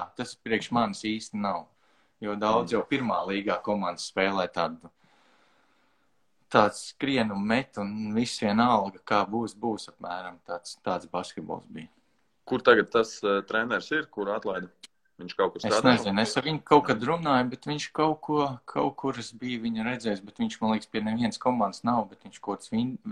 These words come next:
Speaker 1: individuāli bija tur.
Speaker 2: Mm.
Speaker 1: Kaut kādās, kaut kādās vietās viņš tur darbojās.
Speaker 2: Līgās lielajās valstīs, tur Spānija, Itālija,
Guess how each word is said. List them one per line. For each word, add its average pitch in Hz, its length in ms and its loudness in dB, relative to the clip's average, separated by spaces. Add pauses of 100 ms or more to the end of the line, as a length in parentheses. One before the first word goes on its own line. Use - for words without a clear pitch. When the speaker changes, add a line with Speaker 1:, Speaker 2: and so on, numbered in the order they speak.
(240)
Speaker 1:
individuāli 104 880 -4
bija 95 220 -14
tur. - 120 -20 (380)
Speaker 2:
Mm. 90 160 -6 (500)
Speaker 1:
Kaut - 160 -8
kādās, 82 460 -10 (360)
kaut 90 220 -8
kādās - 480 -10 (280)
vietās 95 500 -4
viņš - 180 -10
tur 90 100 -4
darbojās. - 600 -4 (2500)
Speaker 2:
Līgās 95 200 2
lielajās 101 380 2
valstīs, 104 560 0
tur 80 160 -12 (120)
Spānija, 90 760 -2
Itālija, 85 580 -4